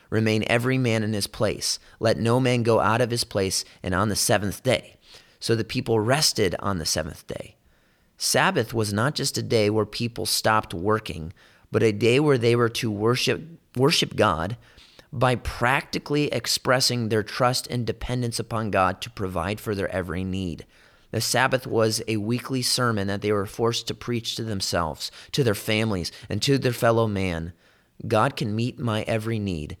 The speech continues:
and he provides for me without me. I work six days, and on the seventh I rest, and I trust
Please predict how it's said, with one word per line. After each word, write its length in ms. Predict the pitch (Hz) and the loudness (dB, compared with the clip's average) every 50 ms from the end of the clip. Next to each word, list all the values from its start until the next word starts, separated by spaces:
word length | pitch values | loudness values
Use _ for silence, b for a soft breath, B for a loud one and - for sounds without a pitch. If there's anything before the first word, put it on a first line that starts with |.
| b b b | b b b
and 140 | b 98 104 | b -6 -4
he 140 | 110 104 | -4 -6
provides 500 | 104 - - 107 104 107 107 117 117 113 | -4 -4 -4 -2 0 2 2 2 2 -2
for 320 | - - - 135 143 135 131 | -2 0 2 2 4 4 2
me 300 | 123 101 87 87 85 - B B B B B | 2 0 -2 -2 -6 -8 B B B B B
without 400 | 110 107 - 104 104 95 - - | -4 0 2 2 0 0 -2 -6
me. 240 | 71 - - - B B B B | -10 -10 -12 -16 B B B B
I 140 | 120 117 110 | -2 0 0
work 280 | 104 113 113 85 - | 0 0 -2 -2 -2
six 380 | - - - - 123 - - - | -2 -2 -2 -2 0 0 -2 0
days, 340 | - 123 110 101 82 - - B B B B | 0 0 0 0 0 -2 -6 B B B B
and 100 | 104 104 | -2 0
on 100 | 101 104 | 0 0
the 60 | 92 | 0
seventh 440 | - - 135 123 127 117 107 - - - | 0 2 2 2 2 0 -4 -6 -6 -6
I 120 | 123 120 | -4 -4
rest, 560 | 104 107 113 120 127 104 90 - - - - - | -2 0 2 2 2 2 0 -2 -4 -6 -6 -6
and 160 | - 123 120 107 | -4 -2 -2 -2
I 120 | 104 92 | -2 -4
trust 580 | - - - 147 131 117 92 - - - - | -4 -2 0 2 2 2 2 0 -4 -6 -6